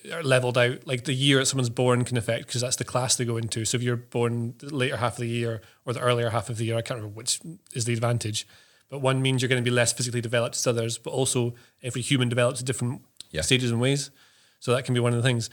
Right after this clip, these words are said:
Speaker 1: But in terms of, Isak, th-, in terms of coaching it, you would just, when you have your individual attacking sessions, it would just be the coaches who would telling them, "You need to do, make this kind of run," or,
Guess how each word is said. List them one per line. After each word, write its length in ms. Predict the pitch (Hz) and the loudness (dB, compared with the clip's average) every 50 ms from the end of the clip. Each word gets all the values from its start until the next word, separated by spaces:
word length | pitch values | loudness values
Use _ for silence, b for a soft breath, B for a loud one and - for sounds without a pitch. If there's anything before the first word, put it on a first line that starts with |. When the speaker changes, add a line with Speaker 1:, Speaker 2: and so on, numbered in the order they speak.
| B B | B B
Speaker 1:
But 80 | B 139 | B -2
in 40 | 135 | 2
terms 280 | - 165 165 156 139 | 4 4 6 6 6
of, 180 | 139 123 117 127 | 4 4 4 4
Isak, 340 | 135 151 131 135 123 143 139 - | 0 -2 0 0 0 0 -2 -6
th-, 140 | 156 - 190 | -10 -10 -10
in 240 | - - 151 156 151 | -10 -8 -8 -6 -2
terms 200 | - 160 151 135 | 2 2 2 2
of 40 | - | 2
coaching 300 | - 151 151 - - 135 | 2 2 2 2 2 0
it, 140 | 117 123 - | 0 0 0
you 100 | 147 131 | -2 -2
would 120 | 123 123 - | -2 -2 0
just, 480 | - - 139 127 - - - _ - _ - | 2 2 2 2 2 0 -2 _ -20 _ -8
when 200 | 147 147 143 139 | -2 0 2 2
you 120 | 135 127 | 2 4
have 220 | 123 131 127 120 | 4 4 2 2
your 520 | 135 135 123 120 117 117 117 113 113 123 - - b b b b b b b b b b b b b b b b b - | 2 2 4 4 4 4 4 2 0 -2 -6 -10 b b b b b b b b b b b b b b b b b -4
individual 380 | 139 139 127 131 131 131 135 120 | -2 0 2 2 4 4 4 4
attacking 360 | 113 - 139 131 120 143 135 | 4 4 0 0 2 2 0
sessions, 640 | 117 - 117 113 - 127 123 127 135 131 - - - _ _ _ _ _ - | 2 2 2 0 0 0 -2 0 0 0 -2 -4 -6 _ _ _ _ _ -12
it 60 | 151 | -6
would 60 | 143 | -2
just 160 | - 147 135 - | 0 0 2 2
be 80 | 139 127 | 2 2
the 60 | 123 | 2
coaches 460 | - - 143 143 139 - 135 120 117 | 2 0 0 0 0 0 0 0 0
who 60 | 127 123 | 0 0
would 120 | 117 120 | -2 -2
telling 300 | - 127 127 131 131 123 | 0 2 2 4 4 2
them, 320 | 117 113 117 120 131 165 - _ _ _ _ _ _ - | 2 0 -2 -2 -4 -6 -10 _ _ _ _ _ _ -10
"You 100 | 202 170 | -4 -2
need 100 | 135 123 | -2 -2
to 60 | - - | 0 -2
do, 60 | 131 | 0
make 140 | 127 131 - | 0 0 4
this 140 | 139 131 - | 4 4 4
kind 180 | - 135 123 | 4 0 0
of 60 | 120 120 | 2 2
run," 260 | 120 117 117 117 117 | 2 0 0 0 -2
or, 240 | 117 110 113 123 - | -2 -4 -4 -6 -8